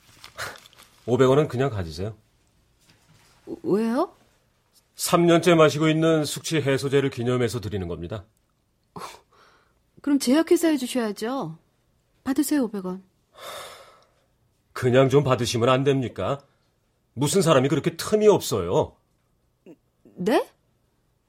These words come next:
Speaker 1: 아, 그, 뭐, 그, 그런 거 있지 않습니까? 삼 년이나 주구장창 날마다 숙취 해소제를 마시고 있으면 술을 좀 그만 마시라든지,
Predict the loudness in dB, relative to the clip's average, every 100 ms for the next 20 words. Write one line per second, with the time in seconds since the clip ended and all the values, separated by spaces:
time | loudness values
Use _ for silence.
0 | _ 0 0 0 -4 -4 0 4 4 4
1 | -8 -20 -20 _ -4 4 6 6 4 2
2 | 2 -4 2 4 4 0 -16 _ _ _
3 | _ _ -4 2 6 8 6 4 0 4
4 | 4 6 4 4 -2 _ _ -2 2 4
5 | 4 4 0 -4 0 2 4 2 2 2
6 | 2 -2 -6 -4 0 0 -2 -8 _ _
7 | _ _ -6 2 6 6 6 4 2 4
8 | 4 6 2 0 -4 -4 -10 -14